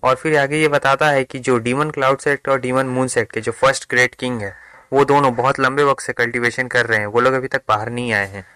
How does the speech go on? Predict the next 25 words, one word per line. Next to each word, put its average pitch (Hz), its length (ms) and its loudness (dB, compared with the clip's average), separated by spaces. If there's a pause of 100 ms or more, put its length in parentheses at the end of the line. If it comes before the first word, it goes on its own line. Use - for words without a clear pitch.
(120)
लेकिन 160 360 2
ये 147 180 4
जो 160 120 2
बंदा 151 260 2
होता 156 220 0
है, 156 60 0
ये 156 120 0
बताता 139 420 2
है 151 160 -2
कि - 180 -8
अभी 131 260 -2
भी 127 220 -8
एक 147 220 -4
महीना 151 300 -2
बाकी 127 380 -2
है 131 60 -2
उन 131 180 -4
दोनों 123 260 2
को 127 120 -2
अपनी 131 200 -4
कल्टीवेशन 127 600 -2
से 131 120 -2
बाहर 113 240 -2
निकलने 110 400 -2
में, 101 140 -12